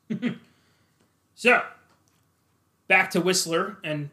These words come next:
Blade and Karen. Karen is sure that her new formula will work as a cure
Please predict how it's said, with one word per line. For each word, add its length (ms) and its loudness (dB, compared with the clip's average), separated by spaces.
Blade 360 -2
and 180 -10
Karen. 560 0
Karen 400 2
is 140 -2
sure 320 0
that 200 -4
her 120 -8
new 140 0
formula 600 -4
will 200 -6
work 340 -4
as 80 -12
a 60 -10
cure 440 -4